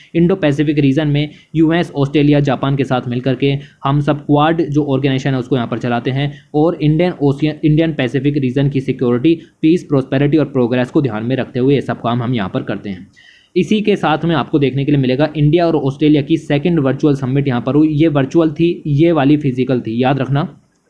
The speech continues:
तो इंडिया ऑस्ट्रेलिया के साथ भी सेम चीज़ें हैं, हमने अलग-अलग तरीके के पार्टनरशिप यहाँ पर किए, अलग-अलग क्षेत्र में किए, एजुकेशन, इनोवेशन, साइंस, टेक्नोलॉजी, क्रिटिकल मिनरल्स, वाटर मैनेजमेंट, न्यू रिन्यूएबल एनर्जी टेक्नोलॉजी,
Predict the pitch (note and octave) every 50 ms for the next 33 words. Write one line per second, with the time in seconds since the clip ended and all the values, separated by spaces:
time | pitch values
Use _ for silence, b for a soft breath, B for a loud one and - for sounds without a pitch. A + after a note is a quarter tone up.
0 | _ _ _ _ _ _ - - - - F3+ F3 F#3 A#3 A#3+ G#3+ G#3 - G#3 G#3
1 | G#3 G#3 G#3 G3 G3+ - E3 E3 D#3 D#3+ D#3+ F#3 E3+ - D#3 D#3 E3+ F3 D3 E3+
2 | D#3+ D3+ D3+ C#3+ D#3+ - B B B B B B B - C#3+ D3+ E3 D#3+ D#3+ D#3+
3 | E3 D#3+ D#3+ D3 C#3+ D3+ C#3 C3+ D#3 D#3 D#3 E3 D3+ C#3 C3 C3 C#3+ C#3+ C#3 F3
4 | D#3+ - D3+ C3+ B2+ B2+ C#3 C#3 C#3+ C#3+ C#3 C#3 C#3+ C#3+ B B B B - -
5 | E3 F3+ F3+ F3+ F3+ D#3+ - - D3+ C#3 D#3 D#3+ E3+ E3 C#3+ D#3+ E3+ E3 - C3+
6 | C3+ D3 D3+ D#3 D3+ D3 D#3+ D#3+ C#3+ D3 C#3+ C#3+ C#3 D3 D3 D3+ D3+ C#3+ C#3+ C#3+
7 | C#3+ D3+ D3 D3 D3 C#3 C#3 C#3+ C#3 C#3 D3 D3 D3 C#3+ C#3 C3+ D3 D3 D3 C#3+
8 | C3+ C3 C3+ C#3+ C3+ C#3+ C#3+ C3 C3+ C#3 D3 C#3+ C3+ C3 C3+ C3 C3+ C#3+ C#3 C#3
9 | C#3 C#3+ D3 C#3+ C#3+ C3+ C3+ C#3 C3 C#3+ C#3 C3 B2+ B2+ B2+ C3 C#3+ D3+ C#3+ C3
10 | B2+ C#3 C3+ C3+ C3+ C3+ C3 C3+ C#3+ C#3+